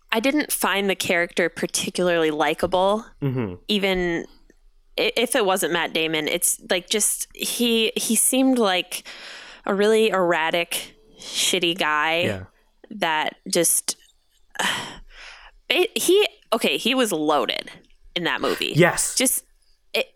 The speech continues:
Speaker 1: th-, it basically, that movie to me is what you can do to grieve if you have a lot of money.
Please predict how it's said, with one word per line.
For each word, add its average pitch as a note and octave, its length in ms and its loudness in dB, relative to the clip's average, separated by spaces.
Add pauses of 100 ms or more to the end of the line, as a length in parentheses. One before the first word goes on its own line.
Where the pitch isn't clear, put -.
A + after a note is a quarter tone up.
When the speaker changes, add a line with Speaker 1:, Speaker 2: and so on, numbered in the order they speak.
Speaker 1:
th-, F3 120 -4 (280)
it - 260 -2
basically, F4 680 2 (180)
that A3+ 240 -2
movie G#3+ 340 2
to - 160 -2
me F#3 360 0
is F3+ 240 -2 (360)
what G#3 300 0
you C4 200 2
can A3+ 260 2
do F3 460 4 (680)
to G3+ 140 0
grieve F3 760 0
if - 160 -4
you F3 100 2
have E3+ 220 0
a E3 40 4
lot C#3+ 240 2
of A2+ 140 -4
money. - 420 -6